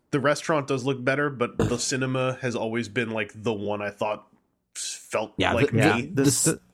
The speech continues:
Speaker 2: the
Speaker 3: the ci-
Speaker 2: cinema is great. I love the, the roof on it.
Speaker 1: Yeah.
Speaker 2: Uh, the way that you build that with, uh, the two or three different colors of, of, um, one by one round pieces.
Speaker 3: Yeah,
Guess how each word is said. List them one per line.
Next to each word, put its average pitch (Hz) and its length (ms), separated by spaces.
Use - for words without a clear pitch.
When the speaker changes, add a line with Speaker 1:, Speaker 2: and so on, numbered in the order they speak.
Speaker 2:
the 143 60
Speaker 3:
the 135 160
ci- - 100
Speaker 2:
cinema 190 300
is 127 320
great. 107 460
I 113 120
love 123 340
the, 113 320
the 104 160
roof 123 320
on 131 160
it. 131 140
Speaker 1:
Yeah. 107 260
Speaker 2:
Uh, 110 260
the 101 120
way 110 160
that 104 100
you 107 140
build 104 280
that 104 220
with, 107 320
uh, 104 280
the 101 300
two 123 160
or 104 80
three 110 180
different 101 300
colors 101 420
of, 95 380
of, 101 360
um, 92 440
one 107 120
by 101 160
one 98 240
round 95 340
pieces. 95 540
Speaker 3:
Yeah, 110 260